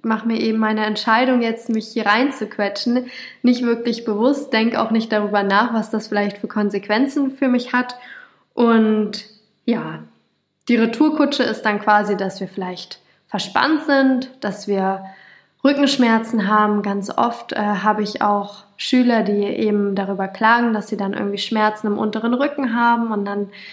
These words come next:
ja, hat man vielleicht übertrieben oder hat man nicht wirklich, äh, ist man nicht mit Liebe und mit Mitgefühl in seine Entscheidung gegangen und in die Position gegangen und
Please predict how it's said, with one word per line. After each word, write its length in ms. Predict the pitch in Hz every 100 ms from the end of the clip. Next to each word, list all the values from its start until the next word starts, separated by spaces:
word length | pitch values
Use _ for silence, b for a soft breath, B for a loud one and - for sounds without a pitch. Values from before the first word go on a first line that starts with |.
| B B B B B -
ja, 240 | 277 196
hat 120 | 190 233
man 180 | 240
vielleicht 340 | 247 269 262 262
übertrieben 560 | 247 269 - 349 320
oder 220 | 196 208 202
hat 120 | 220
man 140 | 226
nicht 180 | 240 240
wirklich, 460 | 247 247 254 254 -
äh, 580 | - 240 240 240 233
ist 160 | 247 -
man 160 | 247 247
nicht 220 | 262 262
mit 160 | 254
Liebe 340 | 254 294 320 240
und 140 | 233
mit 240 | 233 240 240
Mitgefühl 640 | 262 269 254 254 226 208
in 180 | 208 202
seine 280 | 208 202 208
Entscheidung 560 | 214 - 214 208 208
gegangen 420 | 202 196 196 214 254
und 140 | 240
in 140 | 214
die 140 | 202 208
Position 920 | - _ - 220 226 - 262 285 285
gegangen 480 | 226 196 196 214 254
und 460 | 247 220 226 226